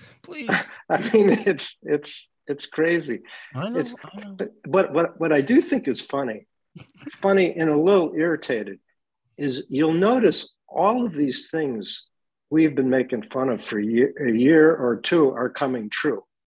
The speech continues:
Speaker 2: right? And, and
Speaker 1: One more,
Speaker 2: like
Speaker 1: one more, <laughs> one more. Tether, Tether. <laughs> I just
Speaker 2: I was just gonna, I was just gonna say, so I,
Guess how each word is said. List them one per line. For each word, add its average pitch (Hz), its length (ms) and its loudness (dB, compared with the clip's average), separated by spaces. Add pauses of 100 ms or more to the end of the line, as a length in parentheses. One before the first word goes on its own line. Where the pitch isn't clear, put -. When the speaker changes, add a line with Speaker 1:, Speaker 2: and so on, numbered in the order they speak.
(160)
Speaker 2:
right? 135 280 0 (580)
And, 165 220 0 (100)
and 156 260 0 (220)
Speaker 1:
One 285 80 -6
more, 294 120 -2
Speaker 2:
like 160 200 2 (280)
Speaker 1:
one 320 120 -8
more, 208 360 -4 (360)
<laughs> - 340 -20
one 330 220 -6
more. 214 360 -10 (1200)
Tether, 285 420 -8 (200)
Tether. 320 320 -8
<laughs> - 240 -14
I - 20 -14
just - 200 -8
Speaker 2:
I 262 80 6
was 277 200 4
just 339 300 6
gonna, 302 300 4
I 277 100 6
was 302 300 4
just 302 320 -2
gonna 277 240 0
say, 277 480 -2 (600)
so - 340 -6
I, 240 220 -6